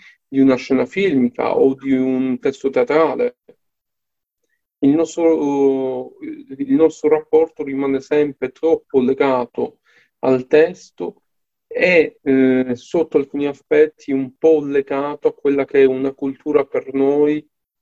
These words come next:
umanistica, ma più arcaica.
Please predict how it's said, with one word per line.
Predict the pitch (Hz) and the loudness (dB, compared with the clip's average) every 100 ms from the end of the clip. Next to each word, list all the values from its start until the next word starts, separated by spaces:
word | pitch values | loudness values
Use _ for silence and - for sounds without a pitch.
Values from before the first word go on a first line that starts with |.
| _ _ - - | _ _ -16 -2
umanistica, | 147 143 151 175 - - - 165 | 2 2 2 -4 -12 -20 -2 -2
ma | 127 120 | 0 -2
più | - - 131 | -4 0 2
arcaica. | 127 - 139 120 - - - | 2 -2 -2 -2 -6 -10 -10